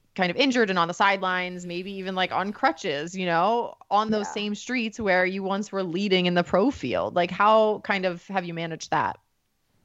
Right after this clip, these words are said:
Speaker 2: Yeah, that's been interesting. You know, it's, it's, I've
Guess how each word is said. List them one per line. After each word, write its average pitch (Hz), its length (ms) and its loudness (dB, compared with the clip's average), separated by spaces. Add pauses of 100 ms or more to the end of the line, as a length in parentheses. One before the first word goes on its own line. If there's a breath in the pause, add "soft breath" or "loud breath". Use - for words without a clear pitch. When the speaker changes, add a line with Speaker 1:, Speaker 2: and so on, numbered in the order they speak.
(420)
Speaker 2:
Yeah, 294 320 6
that's 339 300 -8
been 311 220 0
interesting. 226 960 -2
You 254 60 6
know, 220 120 10
it's, - 300 -2
it's, - 480 -8 (300)
I've 233 280 2